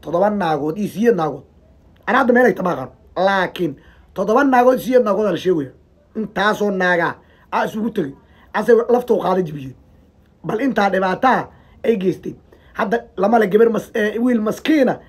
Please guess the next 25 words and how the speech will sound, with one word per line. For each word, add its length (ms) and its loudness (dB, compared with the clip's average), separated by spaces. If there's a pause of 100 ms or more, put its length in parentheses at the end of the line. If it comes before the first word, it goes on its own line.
(140)
ayay 180 6
gabdha 200 -2
dileen. 240 2
Qof 160 0
dhahay 180 6
soo 100 0
arki 120 -2
maysa. 180 -6 (240)
Ninaa 360 4
la 120 0
dilay. 240 -4 (840)
Laakiin 240 0
hadhow 300 6 (460)
waxaa 180 -2
lagu 120 -4
leeyahay 140 0
gabar 160 0
masaakiina 680 -4 (420)
oo 120 -2
gurigeeda 460 -2
ugu 180 -2
tegay 240 -2
ninkaan 380 -2
asuu 200 -6
dilay. 240 -6